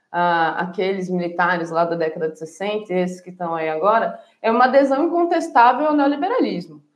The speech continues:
Esse projeto de Nação Brasil dois mil e trinta e cinco, ele é Estado nenhum para a população brasileira e todo o Estado para os militares, porque eles não abrem mão do soldo deles, da previdência social deles, dos direitos trabalhistas deles.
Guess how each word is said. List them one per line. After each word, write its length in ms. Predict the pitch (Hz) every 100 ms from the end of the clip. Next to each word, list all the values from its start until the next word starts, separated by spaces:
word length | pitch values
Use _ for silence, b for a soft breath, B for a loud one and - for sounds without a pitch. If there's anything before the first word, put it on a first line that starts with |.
| _ _
Esse 260 | 202 - -
projeto 480 | 349 240 233 226
de 100 | 202
Nação 340 | 208 202 202 196
Brasil 360 | 185 185 196
dois 180 | 196 190
mil 100 | 190
e 80 | 190
trinta 300 | 190 180 180
e 80 | 170
cinco, 420 | 170 240 302 285
ele 120 | 208
é 100 | 202
Estado 480 | 196 - 233 262 302
nenhum 420 | 320 359 254 294
para 200 | 302 277
a 20 |
população 640 | 262 233 226 214 214 214 214
brasileira 640 | 202 196 180 180 185 262 311
e 100 | 294
todo 400 | - 262 349 403
o 40 |
Estado 500 | 403 - 277 262 269
para 200 | 294 254
os 80 | 302
militares, 640 | 294 294 - 247 214 185
porque 240 | - 190 240
eles 160 | 254
não 180 | 262 415
abrem 400 | 302 294 294 240
mão 240 | 208 190
do 120 | 180 202
soldo 340 | - 185 180
deles, 460 | - 202 196 190 196
da 80 |
previdência 600 | 190 196 196 185 190 190
social 440 | - 214 - 185 190
deles, 400 | 190 180 180 185
dos 180 | 196 220
direitos 320 | 190 175 -
trabalhistas 760 | 175 180 185 180 175 - 220
deles. 340 | 196 180 175